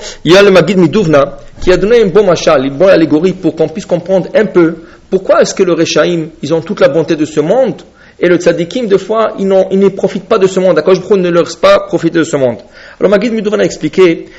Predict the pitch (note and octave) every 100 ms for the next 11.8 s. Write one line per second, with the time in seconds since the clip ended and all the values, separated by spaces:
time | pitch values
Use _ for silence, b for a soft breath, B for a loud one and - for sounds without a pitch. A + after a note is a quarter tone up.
0 | B - F3+ A#3 A#3 F#3 G3 G3 F3 -
1 | D3 B2 - - B B - F#3 A#3 A3
2 | C4 B3 G3+ F3 A#3+ A3+ A3+ - - -
3 | - - - - - - - D#3+ - F#3+
4 | F#3 D#3+ D#3+ G#3 G3+ G3 B B B E3
5 | F3 E3+ E3 E3 F3+ D3+ D3+ D#3 G#3 F3+
6 | D#3+ E3 F#3 - G3 G3+ G3 G3+ G3+ E3+
7 | F3+ D#3+ F3+ E3+ F3 G3 F#3+ F3 F3 B
8 | B - D#3+ F3 E3+ D#3 D3 F3 A#3 G#3+
9 | F#3 F#3 - E3+ E3 G3 B3 - B B
10 | - C#4+ G#3+ C4 G3+ A3+ - E3+ G#3 A#3+
11 | A3+ - F3 F3 A3 F3+ E3+ E3